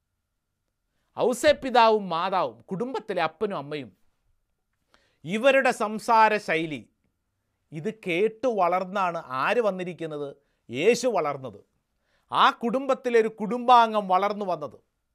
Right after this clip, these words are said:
അതുകൊണ്ട് എന്ത് സംഭവിച്ചു? യേശുവിൻ്റെ സംസാര ശൈലി മറ്റുള്ളവരെ വേദനിപ്പിച്ചില്ല, മറിച്ച് മറ്റുള്ളവരെ വളർത്തുന്നതും പ്രോത്സാഹിപ്പിക്കുന്നതുമാണ്.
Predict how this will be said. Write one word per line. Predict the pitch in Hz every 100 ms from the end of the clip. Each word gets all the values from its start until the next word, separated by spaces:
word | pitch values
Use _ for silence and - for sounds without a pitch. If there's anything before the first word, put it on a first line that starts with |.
| _ _ _
അതുകൊണ്ട് | 120 185 226
എന്ത് | 208 233
സംഭവിച്ചു? | 233 202 196 190 185 160 _ _ _ _ _ _ _ _ _ _ _ _ -
യേശുവിൻ്റെ | 139 160 208 202 220 208 190 190
സംസാര | 208 185 185 208 185 180
ശൈലി | 175 170 170 160 160 135 _ _ _ -
മറ്റുള്ളവരെ | 151 170 - 208 190 170 170 160
വേദനിപ്പിച്ചില്ല, | 135 147 190 214 226 - 185 - 170 160
മറിച്ച് | 151 165 175 - 160 143
മറ്റുള്ളവരെ | 160 165 202 170 160 151 143
വളർത്തുന്നതും | 131 127 147 208 - - 190 175 165 151
പ്രോത്സാഹിപ്പിക്കുന്നതുമാണ്. | 180 220 220 226 190 196 - 175 147 151 131 113 95